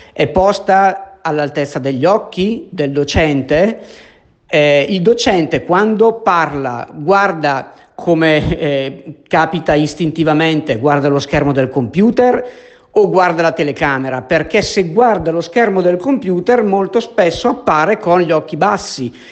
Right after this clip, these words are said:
e se appare con gli occhi bassi ovviamente il ragazzo che sta dall'altra parte non si sente guardato negli occhi, non si sente chiamato in causa efficacemente. Il tono di voce che viene usato dal docente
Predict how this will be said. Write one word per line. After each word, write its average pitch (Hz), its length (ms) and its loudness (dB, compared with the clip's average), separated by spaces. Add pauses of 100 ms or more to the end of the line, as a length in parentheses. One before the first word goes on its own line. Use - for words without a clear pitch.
e 123 140 -6
se - 140 -2
appare 233 400 2
con 240 140 2
gli 226 80 0
occhi 233 280 0
bassi 190 640 -4 (1400)
ovviamente 180 840 2
il 170 200 0
ragazzo 185 480 0
che 151 120 -4
sta 156 180 -2
dall'altra 156 540 0
parte 143 720 -2 (340)
non 180 300 4
si 214 160 -2
sente 175 360 0
guardato 156 440 0
negli 151 260 0
occhi, 214 360 -2
non 185 320 -2
si 226 200 -8
sente 185 540 0
chiamato 165 480 0
in 170 160 -2
causa 160 420 0
efficacemente. 143 1300 -2 (320)
Il 139 160 -4
tono 262 260 4
di 262 80 4
voce 262 400 2
che 165 120 -4
viene 165 200 0
usato 165 600 2
dal 160 260 0
docente 143 840 -2